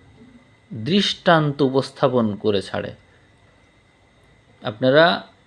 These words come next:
আহ, শনির জাতক জাতিকারা যারা, অর্থাৎ শনিকে যারা পছন্দ করেন, তাদেরকে পরামর্শ দেব যে আপনি গবেষণামূলকভাবে কাজ করেন।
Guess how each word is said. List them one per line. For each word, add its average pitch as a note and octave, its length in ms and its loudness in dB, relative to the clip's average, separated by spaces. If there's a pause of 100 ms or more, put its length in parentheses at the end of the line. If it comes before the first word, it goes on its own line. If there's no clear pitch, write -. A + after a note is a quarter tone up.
(680)
আহ, G2 220 -6
শনির G3+ 560 0 (560)
জাতক C3+ 400 2
জাতিকারা A2+ 500 -2
যারা, G2 240 -2 (360)
অর্থাৎ G#2+ 380 -6
শনিকে D#3 720 -6 (120)
যারা A#2+ 200 2
পছন্দ C3 540 -4
করেন, G#2 340 0 (460)
তাদেরকে B2+ 420 0
পরামর্শ B2+ 520 2
দেব D#3 220 -4 (680)
যে A2 120 0
আপনি A2+ 340 -4 (320)
গবেষণামূলকভাবে A#2+ 1000 -2
কাজ F#2+ 240 -10
করেন। - 280 -12